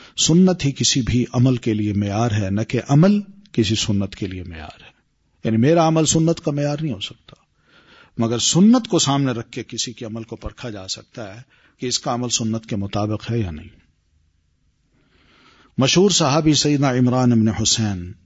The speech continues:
رضی اللہ تعالیٰ عنہ ایک دفعہ درس حدیث دے رہے تھے۔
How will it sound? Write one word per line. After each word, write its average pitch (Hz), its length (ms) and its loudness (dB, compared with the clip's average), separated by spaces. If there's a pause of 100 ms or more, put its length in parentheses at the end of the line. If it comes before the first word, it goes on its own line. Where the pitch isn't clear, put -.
رضی 117 200 2
اللہ 104 360 -2
تعالیٰ 92 380 -10
عنہ 95 140 -8 (840)
ایک 143 220 2
دفعہ 139 200 0
درس 113 300 -2
حدیث 104 460 0
دے 95 120 0
رہے 87 300 -6
تھے۔ - 120 -16